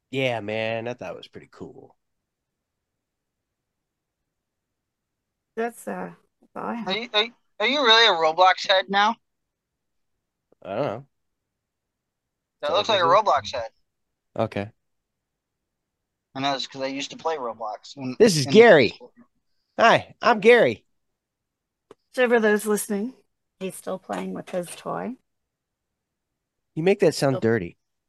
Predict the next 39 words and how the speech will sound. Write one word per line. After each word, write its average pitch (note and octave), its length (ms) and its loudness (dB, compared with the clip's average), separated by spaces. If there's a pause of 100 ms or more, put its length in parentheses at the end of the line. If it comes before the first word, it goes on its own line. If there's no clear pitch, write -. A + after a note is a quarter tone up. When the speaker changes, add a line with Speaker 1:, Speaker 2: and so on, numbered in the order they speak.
(120)
Speaker 2:
He's A3+ 100 -20
still A#3+ 200 -8
putting B3+ 380 -4
on G#3+ 80 -2
Speaker 1:
Just F#3+ 140 0
saying. A3 180 2
Speaker 2:
different - 220 -4
faces. G#3 600 -8 (1080)
Speaker 3:
So F3+ 100 -12
anyway, G#3 300 2
do F3 120 0
we G3 60 4
have G#3 120 2
any, G#3+ 280 0 (140)
anything G3 300 -4
else G3 240 -4
to G3+ 60 -14
say? A3 340 -8 (1120)
Speaker 2:
I C#4+ 80 -10
think A3+ 240 -12
we D#4 320 -4
covered A#3 380 0
it, C4+ 280 -4
but G3+ 220 -2
we G3+ 120 -2
should G3 200 -10
probably F#3 1040 -6
say, F3+ 1120 -10
um, F3+ 380 -12 (680)
if G3 180 -6
our F3 180 0
listeners A3+ 500 -6
have G#3 240 -6
anything G#3 580 -4
that G3+ 160 -12
they F#3+ 140 -6
want F#3+ 320 -12
to G#3+ 140 -12
see, G3+ 460 -12